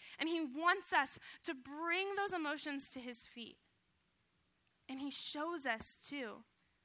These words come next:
that he experiences that with us. He sees our pain and our brokenness, and he experiences that with us. And he doesn't want us to just try and do it on our own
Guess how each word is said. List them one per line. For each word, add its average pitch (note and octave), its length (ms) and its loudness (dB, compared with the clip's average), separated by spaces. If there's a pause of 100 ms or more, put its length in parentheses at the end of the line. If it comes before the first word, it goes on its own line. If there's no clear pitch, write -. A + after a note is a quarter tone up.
(560)
that A#3+ 100 -6
he C#4+ 280 -8
experiences D4 1300 -6 (120)
that A#3 160 -4 (220)
with A3 260 -10
us. - 580 -14 (880)
He D4 240 -6
sees D4 760 -2 (280)
our A#3 140 0
pain G#3+ 600 -10 (360)
and A3 120 -8
our G3+ 100 -4
brokenness, G3+ 920 -8 (680)
and A3 100 -10
he A#3+ 100 -6
experiences B3+ 1300 -6
that G3+ 260 -8
with G3+ 220 -12
us. - 360 -8 (280)
And B3+ 80 -4
he C4+ 80 -2
doesn't C4 380 0
want C4+ 180 2
us C4+ 140 -2
to A#3 100 -4
just A3+ 320 -10
try A#3+ 300 -2
and A#3+ 160 -4
do A3+ 140 -8
it A3+ 60 -2
on A3 140 2
our A3 180 0
own G#3 380 -6